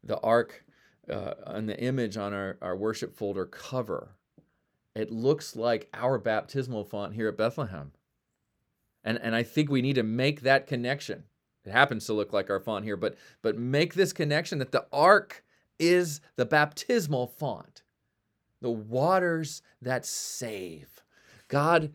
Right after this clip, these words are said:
gives us a redo. That's what this text is. As we begin this Lenten season, do-over. <laughs> Did you ever call that when you were a kid? Do-over. God gives you a reboot, a restart.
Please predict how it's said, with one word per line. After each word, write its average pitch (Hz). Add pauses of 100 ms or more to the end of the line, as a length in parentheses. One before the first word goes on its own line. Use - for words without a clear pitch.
(120)
gives 123
us 104
a 92
redo. 95 (800)
That's 113
what 101
this 95
text 95
is. 110 (280)
As -
we 110
begin 113
this 104
Lenten 107
season, 110
do-over. 196
<laughs> -
Did - (300)
you 117
ever 120
call 131
that 120
when 117
you 117
were 113
a 110
kid? 135 (400)
Do-over. 196 (1300)
God 110
gives 120
you 117
a 95
reboot, 127 (200)
a 113
restart. 127